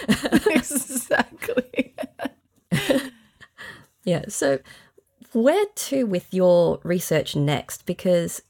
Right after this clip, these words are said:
Speaker 1: having gone through, you know, so many different spaces with oncology and, you know, now nerve repair, and you've done so many other things as well before, where is the goal for research for you?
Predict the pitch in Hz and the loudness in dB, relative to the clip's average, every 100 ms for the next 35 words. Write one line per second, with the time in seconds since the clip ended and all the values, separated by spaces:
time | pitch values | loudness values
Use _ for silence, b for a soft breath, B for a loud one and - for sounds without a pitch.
0 | - - 233 330 339 294 - _ - 190 | -14 -6 -4 -4 -6 -6 -8 _ -8 -4
1 | 185 185 180 170 165 - 175 104 - - | -2 -2 -2 0 0 -2 -4 -6 -10 -10
2 | - 427 381 302 233 247 240 208 - - | -6 -4 -2 -4 -4 -6 -6 -8 -8 -8
3 | 147 156 - 113 - 113 127 - 160 135 | -6 -6 -6 -8 -8 -10 -10 -8 -6 -6
4 | - 123 113 - 165 123 196 123 127 135 | -6 -10 -10 -8 -8 -8 -8 -6 -4 -4
5 | 139 143 95 90 143 135 - 143 - 151 | -6 -6 -8 -6 -6 -6 -6 -8 -4 -2
6 | 139 143 - 196 196 190 180 - 143 143 | -2 -4 -10 -6 -4 -4 -6 -10 -8 -8
7 | 127 123 131 131 101 123 175 185 - b | -8 -8 -8 -8 -8 -6 -4 -4 -6 b
8 | b b b b b _ _ b b - | b b b b b _ _ b b -6
9 | 175 226 320 359 - - 233 226 214 - | 2 2 2 -2 -2 2 4 2 0 -6
10 | 170 156 175 156 143 135 - 127 - - | -2 0 0 -2 -2 -4 -2 -4 -4 -8
11 | 104 76 | -6 -6